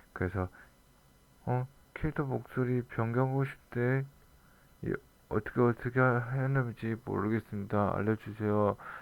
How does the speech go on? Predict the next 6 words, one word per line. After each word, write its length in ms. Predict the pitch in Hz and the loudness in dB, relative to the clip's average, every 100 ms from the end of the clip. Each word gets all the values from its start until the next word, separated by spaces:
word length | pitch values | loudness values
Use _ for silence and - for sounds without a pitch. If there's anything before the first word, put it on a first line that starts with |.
| - - - _ - | -16 -20 -20 _ -6
뭐, 260 | 76 90 | 0 2
이런 680 | 80 90 98 101 101 98 82 | 2 2 4 2 0 -2 -2
요청도 760 | 80 78 - 98 92 98 107 - | -2 -4 -6 -4 -4 -2 -4 -4
가끔 600 | 87 98 - 98 110 131 - - - | -8 -8 -6 -4 -4 -8 -12 -14 -4
스트리머한테도 920 | - 110 101 90 85 87 92 113 127 - - - - - - - - - - _ - | -2 0 0 0 0 -2 0 0 -2 -10 -20 -20 -20 -20 -20 -20 -20 -20 -20 _ 0
여러 280 | 90 101 | 4 6